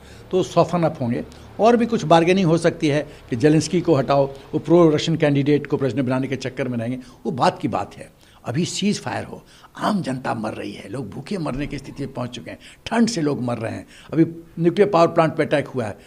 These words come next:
बीस प्रतिशत बिजली चला जाएगा। तो ये तो, ये तो मा-, मानवता के नाम पे कलंक है। लड़ते हैं लीडर आपस में, लड़ती है सेना जमीन पे और मरते हैं आम जनता।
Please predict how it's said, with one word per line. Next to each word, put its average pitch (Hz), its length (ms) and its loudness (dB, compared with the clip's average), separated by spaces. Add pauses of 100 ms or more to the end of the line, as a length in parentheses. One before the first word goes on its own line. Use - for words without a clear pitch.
(140)
बीस 208 160 6
प्रतिशत 170 380 2
बिजली 143 280 2
चला 135 200 0
जाएगा। 107 340 -4 (340)
तो 104 80 -10
ये 98 60 -8
तो, 95 280 -10 (180)
ये - 80 -16
तो 80 220 -8
मा-, - 460 -8
मानवता 135 400 -4
के 156 100 -8
नाम 143 180 -6
पे 139 160 -8
कलंक 123 320 -8
है। - 220 -20 (600)
लड़ते 160 320 2
हैं 196 140 8
लीडर 147 380 0 (1200)
आपस 143 340 0
में, 104 260 -8 (360)
लड़ती 165 380 4
है 196 100 10
सेना 170 520 2 (160)
जमीन 151 380 2
पे 101 220 -6 (480)
और 156 60 -2
मरते 160 380 4
हैं 143 140 2 (400)
आम 131 180 0
जनता। - 360 -8